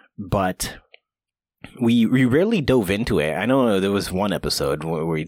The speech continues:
touched on a couple of things and then we just moved on. But, uh, I hope that, uh, Justin has a lot to say. I am gonna question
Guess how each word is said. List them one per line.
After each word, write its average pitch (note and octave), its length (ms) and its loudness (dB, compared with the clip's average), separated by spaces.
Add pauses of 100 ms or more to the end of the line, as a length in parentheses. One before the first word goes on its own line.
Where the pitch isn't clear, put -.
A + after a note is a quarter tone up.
(100)
touched - 320 -4
on F2+ 140 -4
a D#2 60 -10
couple E2 240 -4
of - 80 -8
things F2 280 -4
and D#2+ 120 -4
then D#2+ 60 -2
we E2 100 -4
just D#2+ 160 -8
moved E2+ 340 -2
on. F2 380 -4 (600)
But, E2+ 300 -2
uh, D#2 460 -2 (100)
I G#2 120 -4
hope - 440 -2 (640)
that, F2+ 360 -4 (100)
uh, E2 460 -4
Justin E2 560 -4
has D#2+ 420 -4 (380)
a A2 60 0
lot G#2+ 240 0
to G#2 80 -4
say. - 360 -2
I F#2+ 120 0
am F#2+ 240 -2
gonna A#2+ 260 0
question F#2 680 -2